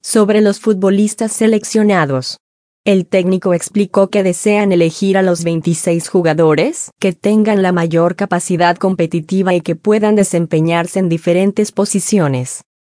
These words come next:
Lorenzo afirmó que esperarán hasta el mismo día del partido contra Bolivia,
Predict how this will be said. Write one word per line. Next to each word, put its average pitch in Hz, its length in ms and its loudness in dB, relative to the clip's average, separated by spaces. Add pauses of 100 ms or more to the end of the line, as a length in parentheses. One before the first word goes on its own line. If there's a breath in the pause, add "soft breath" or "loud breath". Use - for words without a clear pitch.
(200)
Lorenzo 220 580 2
afirmó 208 520 2
que 202 180 0
esperarán 190 600 0
hasta 202 280 -2
el 185 100 2
mismo 190 460 0
día 196 240 0
del 180 160 0
partido 196 560 -2
contra 190 340 0
Bolivia, 165 680 0